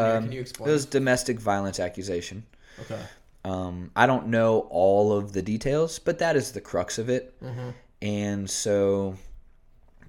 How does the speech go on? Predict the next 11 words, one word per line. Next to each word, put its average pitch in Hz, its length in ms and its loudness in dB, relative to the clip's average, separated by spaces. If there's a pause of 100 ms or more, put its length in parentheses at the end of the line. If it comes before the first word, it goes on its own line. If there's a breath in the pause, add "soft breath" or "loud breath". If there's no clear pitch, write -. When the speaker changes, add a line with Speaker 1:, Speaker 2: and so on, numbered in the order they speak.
(540)
Speaker 2:
uh, 90 220 -8
he 117 300 2
was 104 320 -2 (400)
very 92 220 -6
bullish, 104 340 0
like, 78 300 -10
"No, 95 260 -4 (220)
that 95 280 -4
did 92 140 -4
not 90 220 -6
happen." 117 420 -4